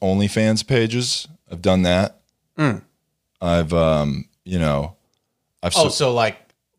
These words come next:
Speaker 1: women's causes I've
Speaker 2: Yeah.
Speaker 1: supported.
Speaker 2: Women's causes.
Speaker 1: Yeah, yeah, yeah. So if, you know.
Speaker 2: So,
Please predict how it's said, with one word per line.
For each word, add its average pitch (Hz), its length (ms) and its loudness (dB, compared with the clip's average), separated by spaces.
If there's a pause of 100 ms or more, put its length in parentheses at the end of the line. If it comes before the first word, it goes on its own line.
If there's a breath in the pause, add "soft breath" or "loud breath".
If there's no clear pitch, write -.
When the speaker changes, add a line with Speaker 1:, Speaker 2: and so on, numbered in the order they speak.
(440)
Speaker 1:
women's 123 440 0
causes 85 520 0
I've 80 140 -2
Speaker 2:
Yeah. 135 220 2
Speaker 1:
supported. 85 440 0 (100)
Speaker 2:
Women's 117 320 -2
causes. 101 420 -2
Speaker 1:
Yeah, 85 200 2
yeah, 78 220 0
yeah. 76 200 -2
So 87 320 2
if, 85 300 -4 (140)
you 98 120 -10
know. 80 340 -2
Speaker 2:
So, 117 880 0